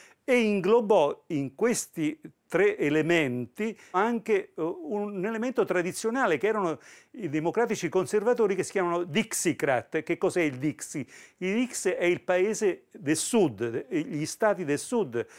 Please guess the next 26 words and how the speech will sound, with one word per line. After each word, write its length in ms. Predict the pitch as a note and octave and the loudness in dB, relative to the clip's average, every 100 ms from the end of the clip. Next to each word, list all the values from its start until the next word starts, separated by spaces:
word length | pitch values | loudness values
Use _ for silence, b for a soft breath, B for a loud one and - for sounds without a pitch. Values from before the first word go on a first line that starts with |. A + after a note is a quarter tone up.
| B - | B -6
degli 240 | C#3 C#3 | -4 -2
Stati 320 | - D#3+ B2 | 0 0 2
Uniti, 420 | E3 D#3 C#3 - G3 | 0 0 -2 -4 -4
cioè 240 | F#3+ E3+ | -2 2
quelli 340 | G3+ A3 A#3 | 2 2 0
che 100 | F3+ | 0
avevano 300 | D3+ D3+ D#3+ | 0 0 -2
fatto 320 | - D#3+ - C3+ | -2 -2 0 -4
la 180 | D#3 | -4
secessione, 800 | - D#3 A#3 G#3 - C#3+ D#3 F#3+ F#3+ B B | -6 -8 -6 -6 -2 -2 0 -4 -8 B B
e 100 | F#3+ | 0
i 360 | F#3+ G3+ G#3+ D#3+ | 2 0 -6 -4
Dixie 500 | A3+ - - C4 - | -4 -2 -4 -2 0
erano 460 | G#3 G3+ E3 D#3+ | 2 2 0 -2
in 160 | F3 E3 | -2 0
realtà 540 | G3+ A3+ - A3 A3 | 2 0 2 0 0
il 180 | - C3 | -4 -4
contrario 520 | F3 D#3 G3+ G3+ E3 | -2 -2 2 2 2
dei 180 | D3+ F#3+ | 2 2
liberal, 580 | A#3+ A3 C3 C3 B2 B2+ | 2 0 0 0 0 -2
perché 300 | E3 D3+ F3+ | -4 -4 -2
erano 320 | D#3 F3+ D#3 | 0 0 -2
quelli 340 | - E3+ G#3 F#3 | -2 -2 -2 -4
che 220 | C3 - | -4 -6
nei 280 | - C3+ C3 | -6 -4 -4
loro 420 | C3 F3 D#3+ B2 | -2 0 0 -2